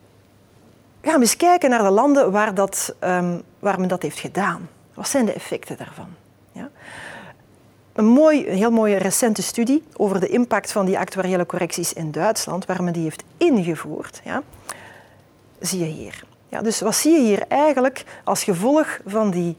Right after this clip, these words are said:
hervorming? Iedereen werkt langer. Ja. Maar vooral diegenen die langer kunnen werken. Vooral de hooggescholden, die werken dubbel, meer dan dubbel zo lang. Ja.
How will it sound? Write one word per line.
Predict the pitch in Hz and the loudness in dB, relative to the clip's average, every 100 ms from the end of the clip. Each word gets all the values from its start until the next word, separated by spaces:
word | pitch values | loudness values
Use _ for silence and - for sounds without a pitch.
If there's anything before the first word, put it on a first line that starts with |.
| _ | _
hervorming? | - 170 214 359 254 247 339 - - - - _ _ _ _ _ _ _ | -8 -4 -2 2 2 2 -2 -16 -20 -20 -20 _ _ _ _ _ _ _
Iedereen | - 359 233 196 185 196 233 - | 4 6 6 4 2 2 0 -2
werkt | 170 - | -4 -4
langer. | 147 - - - - _ | -8 -8 -12 -18 -20 _
Ja. | - - - _ - - | -12 -10 -10 _ -20 -4
Maar | 202 233 311 427 466 - _ | 2 4 4 2 0 -4 _
vooral | - 190 202 226 294 415 403 | 2 4 6 6 8 8 6
diegenen | 180 185 277 311 214 233 247 254 | 2 4 6 6 4 2 4 2
die | 208 214 | 2 2
langer | 226 233 247 - _ | 2 2 -2 -6 _
kunnen | - 339 254 170 | 0 4 4 0
werken. | 156 - - - - - | -4 -10 -14 -16 -18 -16
Vooral | - 254 302 359 | -2 2 4 6
de | 294 | 4
hooggescholden, | 208 277 294 214 - - 247 202 156 147 - - | 4 4 2 0 -2 2 4 4 0 -6 -16 -2
die | 226 | 2
werken | 254 269 285 262 - | 2 2 2 0 -2
dubbel, | 208 220 285 359 339 311 | -4 4 6 8 6 6
meer | 220 254 339 | 4 6 6
dan | 285 247 | 6 4
dubbel | 208 220 220 214 | 6 6 4 2
zo | - 190 170 | -4 -2 -2
lang. | 156 190 - _ | -2 -6 -14 _
Ja. | - | -8